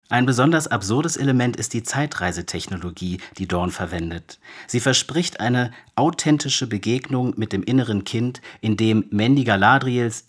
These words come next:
inneres Schattenkind buchstäblich in die Gegenwart geholt wird. Diese technologische Überhöhung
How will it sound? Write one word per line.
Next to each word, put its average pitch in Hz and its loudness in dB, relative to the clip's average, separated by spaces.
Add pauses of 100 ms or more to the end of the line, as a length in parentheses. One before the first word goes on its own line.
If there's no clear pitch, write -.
inneres 160 4
Schattenkind 117 0
buchstäblich 123 -2
in 107 0
die 104 -2
Gegenwart 98 -2
geholt 82 -12
wird. - -18 (640)
Diese 151 4
technologische 151 4
Überhöhung 113 2